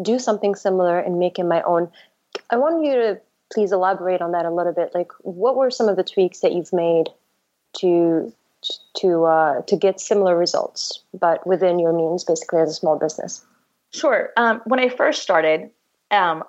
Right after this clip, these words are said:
Speaker 2: I was doing, I thought doing a six-month term. And then I quickly realized that's way too long,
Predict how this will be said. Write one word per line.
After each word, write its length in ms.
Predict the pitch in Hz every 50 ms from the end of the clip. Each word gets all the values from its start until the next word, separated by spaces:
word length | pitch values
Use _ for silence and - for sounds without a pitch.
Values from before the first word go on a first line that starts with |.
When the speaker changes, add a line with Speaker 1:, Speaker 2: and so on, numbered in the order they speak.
| _
Speaker 2:
I 160 | - 190 196 196
was 180 | 196 196 190 196
doing, 420 | 226 233 233 233 226 226 226 - -
I 80 | 196 196
thought 240 | 196 226 196 - -
doing 180 | 208 196 185
a 60 | 180
six-month 640 | 180 - - - 202 202 - - 196 170 165 - -
term. 320 | - - 151 135 - 139 - _ _ _
And 100 | - 214
then 80 | 214 202
I 60 | 208
quickly 280 | 208 - 262 - - 202
realized 240 | 185 170 165 165
that's 200 | 170 165 - -
way 200 | - 170 170 165
too 160 | 165 - 165 127
long, 260 | 127 139 135 -